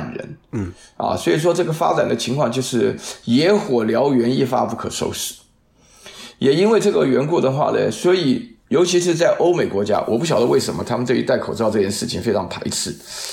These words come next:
Speaker 1: 就到今天还是有部分的地区在抗议啊，在示威啊。
Speaker 2: 是。
Speaker 1: 但是这里面所出，出现的实际的问题的话呢，就是说欧美地区的话呢，二度爆发的情况比一度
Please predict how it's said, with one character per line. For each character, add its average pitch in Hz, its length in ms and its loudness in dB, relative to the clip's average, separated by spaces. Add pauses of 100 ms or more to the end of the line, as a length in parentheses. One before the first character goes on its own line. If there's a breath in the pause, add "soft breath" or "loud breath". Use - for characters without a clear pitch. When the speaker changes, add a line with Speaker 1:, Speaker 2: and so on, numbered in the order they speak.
Speaker 1:
就 143 120 -2
到 139 140 2
今 143 240 -2
天 131 180 -2
还 - 140 -4
是 - 160 -4
有 - 140 -2
部 117 160 -4
分 104 140 -2
的 95 60 -2
地 104 160 -2
区 - 180 -6
在 95 240 0
抗 98 280 -4
议 98 160 -2
啊， 80 140 -2
在 101 160 -4
示 - 240 -4
威 71 220 -4
啊。 - 80 -6
Speaker 2:
是。 107 180 -6 (720 loud breath)
Speaker 1:
但 226 120 4
是 269 100 2
这 269 80 4
里 202 80 2
面 214 100 2
所 185 200 0
出， 226 280 2
出 226 160 2
现 220 120 4
的 185 40 2
实 165 160 -2
际 196 140 0
的 190 80 6
问 196 100 6
题 143 140 -2
的 160 80 -2
话 156 140 2
呢， 147 100 2
就 160 140 0
是 160 160 -2
说 160 280 2 (240 loud breath)
欧 208 140 2
美 208 140 2
地 202 160 -2
区 180 120 0
的 185 140 4
话 180 140 4
呢， 160 80 2
二 180 180 2
度 175 100 4
爆 165 220 2
发 156 140 2
的 156 80 0
情 135 180 -2
况 151 160 2
比 110 80 -4
一 156 140 -2
度 160 180 0